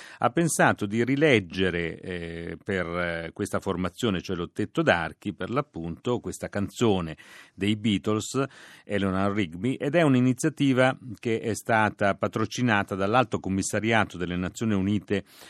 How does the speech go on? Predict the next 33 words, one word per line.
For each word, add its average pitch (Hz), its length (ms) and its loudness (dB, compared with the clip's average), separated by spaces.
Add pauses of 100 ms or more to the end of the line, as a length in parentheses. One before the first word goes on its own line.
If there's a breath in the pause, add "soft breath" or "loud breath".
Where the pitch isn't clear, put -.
(140)
per 104 180 4
i 101 60 2
Rifugiati. 92 640 0
Tra 98 200 0
l'altro 113 300 2
dal, 87 640 -2
segnalo 95 680 -2
che 85 880 -8
dal 85 200 -8
primo 101 500 -2
gennaio 90 360 -4
di 87 100 -6
quest'anno 95 640 0 (420 loud breath)
l'undicesimo 107 920 2
Alto 101 240 0
Commissario 92 540 -2
delle 85 160 -6
Nazioni 87 320 -6
Unite 92 240 -4
per 85 120 -8
i 92 40 -2
Rifugiati 95 420 -4
è - 20 -2
un 90 120 -4
italiano, 95 580 0
Filippo 90 460 -8
Grandi, 90 380 0
è - 20 -2
il 80 80 -8
primo 95 280 -2
italiano 92 640 -2
a 85 40 -6
ricoprire 85 600 -6